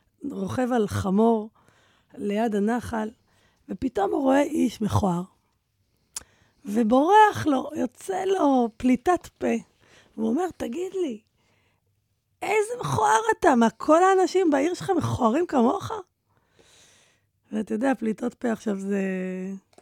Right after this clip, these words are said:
זה עסק ביש, כי אחר כך, אה, אתה לא יוצא מזה. אז המכוער הזה פונה אליו ואומר לו, אה, "תלך למי שעשה אותי, תתלונן." ואז שמעון בר-, הבן של שמעון בר יוחאי, אל-, אלעזר ברבי שמעון,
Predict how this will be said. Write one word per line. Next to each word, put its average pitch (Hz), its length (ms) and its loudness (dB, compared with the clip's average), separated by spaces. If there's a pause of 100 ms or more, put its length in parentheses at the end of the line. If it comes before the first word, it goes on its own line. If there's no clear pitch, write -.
(200)
זה 220 180 -4
עסק 226 260 -2
ביש, 202 300 0
כי 202 160 -10
אחר 208 180 -10
כך, 208 280 -14
אה, 202 300 -12 (300)
אתה 208 100 -16
לא 202 40 -12
יוצא 214 300 -12
מזה. 202 300 -10 (640)
אז 196 60 -10
המכוער 208 480 -2 (100)
הזה 262 580 0
פונה 240 260 -2
אליו 285 200 -2
ואומר 247 320 -4
לו, 302 420 -2 (760)
אה, 226 680 -4 (360)
"תלך 247 320 -4
למי 370 160 -2
שעשה 403 300 -8
אותי, 370 240 -10
תתלונן." 240 480 -6 (1300)
ואז 226 340 0
שמעון 214 220 -2
בר-, 214 200 -4
הבן 220 320 2
של 202 140 -6
שמעון 196 240 -2
בר 190 120 0
יוחאי, 196 360 2
אל-, 185 400 0
אלעזר 190 300 -2
ברבי 190 260 -4
שמעון, 214 420 -2